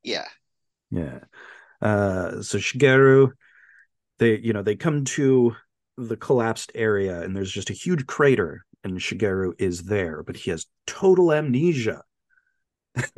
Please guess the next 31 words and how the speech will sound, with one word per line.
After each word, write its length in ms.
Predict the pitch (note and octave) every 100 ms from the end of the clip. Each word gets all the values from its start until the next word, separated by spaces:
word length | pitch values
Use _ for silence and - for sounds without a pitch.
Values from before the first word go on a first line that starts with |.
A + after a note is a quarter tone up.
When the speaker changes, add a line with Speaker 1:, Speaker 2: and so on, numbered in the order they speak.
| D#3+ - G#3 - G3+ -
Speaker 1:
It's 180 | - G#4+
okay, 240 | - G3+
he'll 200 | G#3 A#3
get 200 | B3 G3
better 280 | F3+ F3 F3
in 60 |
about 320 | D#3+ D3 C#3 -
ten 260 | C#3 B2
minutes. 600 | G#2 F#2+ F#2+ - - - -
Speaker 2:
It 80 | -
doesn't 380 | - E3+ D#3 A#2+
take 300 | D3+ A#2+ B2
long. 400 | A2 G#2 G#2+ A2+
They 120 | B2+
show 200 | C3+ D#3+
him 200 | D#3 C3+
some 240 | C3+ C3+ B2
pictures 480 | B2 A#2 - A2 G#2+
of 180 | F#2+
the 80 | G2+
Meganulon, 920 | G2+ G2 F#2+ F#2+ F2+ F2+ E2+ E2 E2 -
and 380 | F2 E2 D#2+ - - - _ _ _ -
he's 80 | A2+
like, 100 | B2
"Oh, 840 | A#3+ D4+ C#4 C4 A3 E3+ C#4 C4 A#3
oh 20 |
no." 440 | A3+ B3+ C4+ F#3+
And 120 | C#3
like, 180 | B2 G#2
okay, 300 | A2 - E3
well, 280 | C3+ C3+